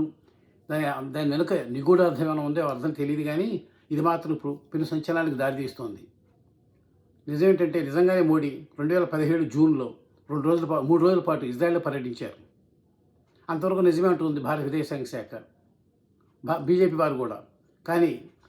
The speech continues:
ఈ ఎప్స్టీన్ పై మెయిల్లో మాత్రం ఇట్లా నా సలహాను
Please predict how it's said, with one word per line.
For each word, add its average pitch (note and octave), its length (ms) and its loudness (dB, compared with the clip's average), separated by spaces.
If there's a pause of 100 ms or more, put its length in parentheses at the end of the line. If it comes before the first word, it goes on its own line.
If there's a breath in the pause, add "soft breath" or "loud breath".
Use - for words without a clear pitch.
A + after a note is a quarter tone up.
(160)
ఈ E3+ 420 -4
ఎప్స్టీన్ E3+ 460 -4
పై E3 60 2
మెయిల్లో E3+ 340 2
మాత్రం D3 400 -2
ఇట్లా C3+ 340 -6 (340)
నా C#3+ 80 -6
సలహాను E3 480 0